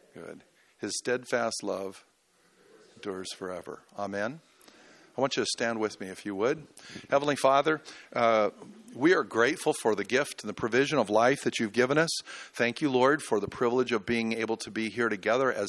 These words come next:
family on this Thanksgiving Day. God, I thank you that, uh, not just in the Free Methodist Church, but churches all over the world, uh, with whom we collaborate,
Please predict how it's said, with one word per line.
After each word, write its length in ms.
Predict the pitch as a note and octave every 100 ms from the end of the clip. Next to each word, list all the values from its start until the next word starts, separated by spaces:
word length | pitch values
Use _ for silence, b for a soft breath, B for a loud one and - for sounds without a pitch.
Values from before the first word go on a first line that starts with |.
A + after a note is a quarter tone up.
| -
family 380 | A#2 A#2+ D3+ D#3+
on 140 | F#2+
this 100 | F#2+ -
Thanksgiving 540 | A#2 A2 - B2 A2 F#2+
Day. 340 | G#2+ C3 D#3 B B B B B B -
God, 220 | A#2+ C3+
I 60 | C3
thank 320 | - D#3+ -
you 60 |
that, 320 | C3+ A2 - B2
uh, 360 | A2+ A2 G#2 G#2
not 200 | B2+ G3
just 200 | F3 E3
in 80 |
the 80 | B2+
Free 180 | - B2+
Methodist 380 | A#2+ B2 C#3+ -
Church, 260 | D#3 D#3+
but 120 | B2 A2
churches 340 | C#3 C3 B2+
all 240 | A2+ B2+ -
over 220 | B2+ C3+
the 80 | C3
world, 440 | G2+ A2+ D3+ E3 B B B -
uh, 260 | A2+ G#2+ G#2+
with 240 | B2 -
whom 220 | C3 B2
we 140 | B2 A#2+
collaborate, 800 | - G2+ G2 G#2+ B2+ D3+ F#3